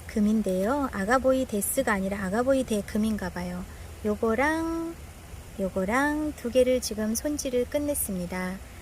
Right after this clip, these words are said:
그래서 이거를요, 이 똑같은 화분에다가 심을 건데 하나는 제 거, 하나는 선물을 드릴 거예요. 그래서 누가, 누가 잘 키웠는지 한번 볼 겁니다.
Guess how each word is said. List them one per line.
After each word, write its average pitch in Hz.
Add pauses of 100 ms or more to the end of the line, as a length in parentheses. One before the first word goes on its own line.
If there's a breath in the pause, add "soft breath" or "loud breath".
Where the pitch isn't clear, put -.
(140 loud breath)
그래서 214
이거를요, 196
이 208
똑같은 302
화분에다가 240
심을 311
건데 202 (320 loud breath)
하나는 254
제 - (180)
거, 311 (100)
하나는 233
선물을 359
드릴 185
거예요. 185 (300 loud breath)
그래서 208 (180)
누가, 240
누가 208 (300)
잘 202
키웠는지 285 (120)
한번 190
볼 190
겁니다. 175